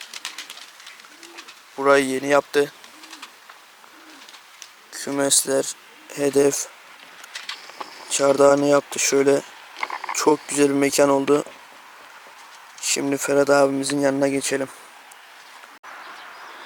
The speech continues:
Evet arkadaşlar, uzun zamandır YouTube'a video paylaşamıyordum. İş yoğunluğundan dolayı düğünlerde kameramanlık yapıyorum.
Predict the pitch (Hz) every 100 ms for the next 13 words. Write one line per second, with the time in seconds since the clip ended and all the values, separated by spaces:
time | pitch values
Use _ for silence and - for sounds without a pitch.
0 | - - - - - 156 160 143 156 160
1 | 160 156 147 151 170 165 165 160 156 160
2 | 160 165 - 156 156 - - - - -
3 | - - - - 160 165 165 165 - -
4 | - - - - - 151 170 165 175 160
5 | 151 151 160 - 160 160 160 160 160 156
6 | 151 156 151 - - - 156 156 165 156
7 | 151 151 156 156 160 156 151 147 147 147